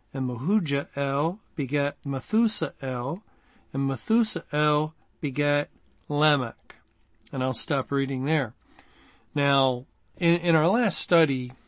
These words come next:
we asked the question, why is God recording this information regarding Cain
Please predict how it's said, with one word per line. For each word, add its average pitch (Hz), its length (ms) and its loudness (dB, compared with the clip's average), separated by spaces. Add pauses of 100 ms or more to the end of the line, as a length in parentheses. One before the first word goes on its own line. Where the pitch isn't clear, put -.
(220)
we 143 260 0
asked 160 280 0
the 135 80 -6
question, 127 680 -2 (920)
why 214 760 4 (680)
is 156 380 4
God 156 680 8 (120)
recording 160 880 2
this 147 260 0
information 143 880 -2 (720)
regarding 143 880 0
Cain 170 720 0